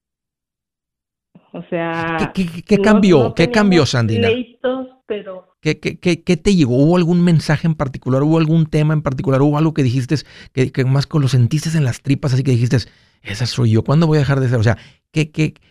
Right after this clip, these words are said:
Speaker 2: Porque puede haber ahorita gente escuchando que está en tu situación que dicen, "Ah, aquí estoy porque mi marido me obliga, mi esposa me obliga a escuchar la cosa esta, pero ni me interesa." ¿Qué cambió en ti? ¿Qué fue lo que escuchaste que, y, y que ahora,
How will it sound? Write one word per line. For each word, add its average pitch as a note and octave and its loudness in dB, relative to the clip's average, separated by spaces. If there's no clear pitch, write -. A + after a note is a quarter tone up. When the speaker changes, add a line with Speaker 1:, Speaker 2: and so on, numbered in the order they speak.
Speaker 2:
Porque E3 0
puede G3+ 0
haber G#3+ 0
ahorita F#3+ 0
gente F#3 0
escuchando D3+ 0
que C#3 -2
está C#3+ -2
en C#3+ 0
tu B2+ -4
situación C3 -2
que C3 -2
dicen, A2 -4
"Ah, - -8
aquí - -4
estoy C3+ 2
porque C3 0
mi A#2+ 4
marido A#2 2
me B2+ 0
obliga, A2 -4
mi A#2+ -6
esposa B2 -2
me C#3 -2
obliga B2+ 0
a - 2
escuchar B2+ -2
la B2+ 2
cosa A#2 0
esta, A2 -2
pero B2+ 0
ni B2 4
me A#2 2
interesa." A2+ 0
¿Qué - -4
cambió D3 2
en B2+ 0
ti? B2 0
¿Qué - -12
fue E3+ -2
lo E3 0
que D#3+ -2
escuchaste A#2+ -4
que, B2 -2
y, D3 -2
y C#3+ -6
que - -2
ahora, C3+ 4